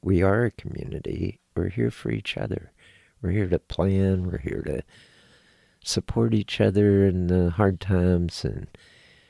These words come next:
kind of explore some of the possibilities that are, may come up from all this. S-,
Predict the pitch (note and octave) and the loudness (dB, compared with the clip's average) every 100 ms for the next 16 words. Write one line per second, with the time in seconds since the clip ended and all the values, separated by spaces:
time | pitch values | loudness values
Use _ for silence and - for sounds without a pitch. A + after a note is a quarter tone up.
0 | _ _ _ - C#3+ B2+ A#2+ - - - | _ _ _ -4 -2 -2 -4 -6 -8 -4
1 | A#2+ A#2 - A#2+ A2 G#2+ G2+ - G2+ - | -2 -2 -4 -4 -2 -2 -4 -6 -6 -6
2 | G2+ G2+ F2+ A2+ F2+ C2 C#2 - - C2+ | -4 -2 0 0 0 -4 -6 -8 -6 -4
3 | C2 A#1 - - _ F2 D2+ - C#2+ B1+ | -4 -6 -8 -16 _ -10 -10 -10 -10 -10
4 | - - - - C#2+ D2 _ _ _ - | -14 -16 -12 -8 -8 -10 _ _ _ -8
5 | D2 - - - - - _ _ _ _ | -8 -8 -10 -10 -12 -16 _ _ _ _
6 | _ _ _ _ _ _ - | _ _ _ _ _ _ -20